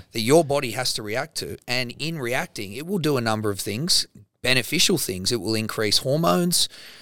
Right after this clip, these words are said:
all of these great things. But the most powerful thing is you being able to control your state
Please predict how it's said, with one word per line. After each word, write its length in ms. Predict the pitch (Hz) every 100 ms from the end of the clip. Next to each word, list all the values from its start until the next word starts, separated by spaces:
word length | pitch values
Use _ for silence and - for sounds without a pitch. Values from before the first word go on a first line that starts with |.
| - -
all 180 | 180 170
of 60 |
these 160 | 120 -
great 180 | 110 -
things. 220 | 110 101
But 380 | - 127 87 -
the 180 | 120 110 110 127
most 320 | 123 104 -
powerful 460 | - 135 135 - 101
thing 240 | - 80
is 340 | 85 101 - - - - - - _ _ -
you 260 | 120 143
being 260 | 135 120 110
able 180 | 104 104
to 60 |
control 420 | 110 104 - 110 104
your 140 | 92
state 680 | - - 123 98 80 -